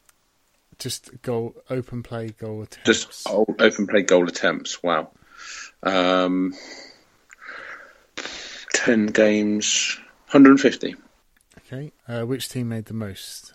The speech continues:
Speaker 1: attempts from open play this game week?
Speaker 2: Most attempts from open play. It's gotta be surely Fort City, maybe, or maybe Liverpool. They got a high score. Actually,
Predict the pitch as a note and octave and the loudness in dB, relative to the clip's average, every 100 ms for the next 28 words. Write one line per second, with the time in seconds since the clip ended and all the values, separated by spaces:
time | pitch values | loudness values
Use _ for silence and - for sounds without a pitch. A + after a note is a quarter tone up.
0 | B2 - G#2+ G#2 - A2 G#2+ - G#2+ G#2+ | -20 -16 -16 -16 -16 -14 -14 -14 -14 -12
1 | G#2 G#2 - G2+ G2+ G#2+ - _ G2+ G#2+ | -14 -14 -16 -14 -14 -16 -20 _ 0 4
2 | A2 - - _ - _ _ _ - G3 | 4 0 -12 _ -20 _ _ _ -8 -8
3 | - - - - - - F2+ - A2 G#2+ | -8 -16 -10 -8 -10 -10 -10 0 0 0
4 | - F#2 - - F2 E2+ E2+ E2+ - - | -2 -4 -4 2 4 6 4 2 -2 -12
5 | - - - _ _ _ _ - - - | -20 -20 -20 _ _ _ _ -14 -10 -8
6 | - A#2 A2+ - - A2+ - - A#2 - | -4 -4 -4 -6 -4 0 0 0 -4 -6
7 | A2+ - - - - - _ _ B2 A#2+ | -6 -6 -8 -10 -14 -20 _ _ -18 -14
8 | - - - - C3+ B2 - - - - | -12 -12 -14 -12 -10 -10 -6 -2 -2 -4
9 | - - - - B2 A#2+ B2+ B2 - A#2 | -8 -10 -10 -10 -14 -14 -14 -14 -16 -14
10 | A#2+ B2 A#2+ A#2+ B2 A#2 - - B2 B2 | -10 -8 -8 -8 -10 -12 -16 -16 -14 -10
11 | B2+ A#2 - B2 A2 - B2 A#2+ - - | -10 -12 -12 -8 -6 -8 -10 -18 -20 -12
12 | - A2 - - - - | -8 -6 -6 -6 -8 -10